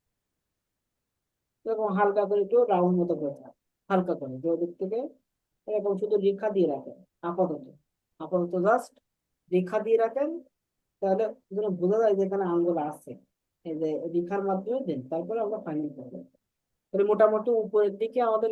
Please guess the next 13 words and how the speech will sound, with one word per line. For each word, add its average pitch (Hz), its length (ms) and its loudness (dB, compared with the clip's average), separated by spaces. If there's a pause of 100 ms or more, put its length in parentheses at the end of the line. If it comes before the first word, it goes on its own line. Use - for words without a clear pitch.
কিন্তু 240 280 -4 (1300)
অংশগুলো 233 540 4 (120)
হয়ে 226 220 4
গেছে। 147 220 -4 (160)
এবার 196 200 2 (960)
এগুলো 214 240 4
যদি 226 140 -4 (140)
মিশাই, 214 420 0 (760)
দেখবেন 202 300 4 (140)
সব 202 520 6 (1200)
পারফেক্ট 190 440 4
হয়ে 160 160 4
যাচ্ছে। 147 220 -2